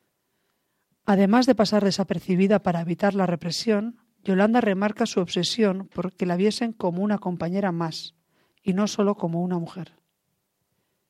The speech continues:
Esas luchas sirvieron a muchas mujeres para empoderarse y darse cuenta de las diferencias de género. Fueron una auténtica escuela para construir su autonomía y reivindicar su lugar en el mundo.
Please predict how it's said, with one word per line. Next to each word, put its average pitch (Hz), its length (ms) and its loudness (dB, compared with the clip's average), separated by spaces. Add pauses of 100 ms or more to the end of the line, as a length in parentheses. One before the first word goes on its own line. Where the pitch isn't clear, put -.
(800)
Esas 247 300 8
luchas 254 300 4
sirvieron 220 480 4
a 196 80 4
muchas 208 340 2
mujeres 208 500 2
para 180 220 2
empoderarse 180 800 2
y 190 100 -2
darse 220 300 2
cuenta 220 360 2
de 202 100 2
las 175 160 -2
diferencias 180 640 0
de 170 100 -2
género. 165 500 -6 (760)
Fueron 247 520 6
una 202 200 6
auténtica 185 460 2
escuela 233 400 4
para 185 220 0
construir 185 520 2
su - 140 0
autonomía 175 680 -2
y 190 100 -2
reivindicar 175 640 0
su - 180 -6
lugar 175 340 0
en 190 60 -4
el 170 80 0
mundo. 156 340 -4